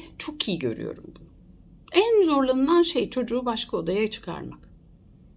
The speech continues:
Alışkanlıkları değiştirmek zordur. Bu memeyi bırakmak kadar zor bir şey. Artı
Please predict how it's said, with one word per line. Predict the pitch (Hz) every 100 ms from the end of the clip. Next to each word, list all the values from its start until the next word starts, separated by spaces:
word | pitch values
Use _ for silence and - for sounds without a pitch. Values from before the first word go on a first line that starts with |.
| - - - - - - - - -
Alışkanlıkları | 220 381 - 415 370 339 302 247 196
değiştirmek | 233 240 - 254 180
zordur. | 170 202 220 170 -
Bu | 190 240
memeyi | 277 277 330 349
bırakmak | 302 311 359 427 -
kadar | 285 240 240
zor | 202 185 127
bir |
şey. | - - - - - - - - - - - - - - - - - - - - - - - - - - - - - - - - - -
Artı | 359 494 -